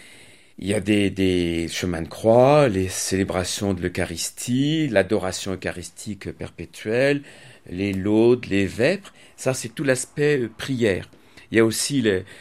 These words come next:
comme, euh, toute l'année, l'accueil pour les confessions, pour le sacrement de réconciliation. Et puis, il y a aussi des conférences, des expositions,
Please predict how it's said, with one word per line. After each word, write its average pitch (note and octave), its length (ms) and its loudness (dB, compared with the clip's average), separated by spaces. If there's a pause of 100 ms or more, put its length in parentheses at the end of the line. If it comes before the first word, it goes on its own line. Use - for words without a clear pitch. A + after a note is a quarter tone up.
(160)
comme, G2 200 -4
euh, E2 220 -6
toute G2 160 -10
l'année, A2 520 2
l'accueil G2+ 420 0
pour F#2+ 160 -8
les F2 100 -6
confessions, G2+ 640 -10
pour - 120 -16
le - 40 -14
sacrement F#2+ 400 -8
de F2 60 -10
réconciliation. F2+ 840 -10 (440)
Et B2 100 0
puis, - 400 -8 (580)
il A2+ 100 -8
y B2 40 2
a D3+ 380 -2 (120)
aussi - 500 -10
des C3 200 -4
conférences, B2 840 -8 (280)
des C3+ 360 0
expositions, C3 1080 -4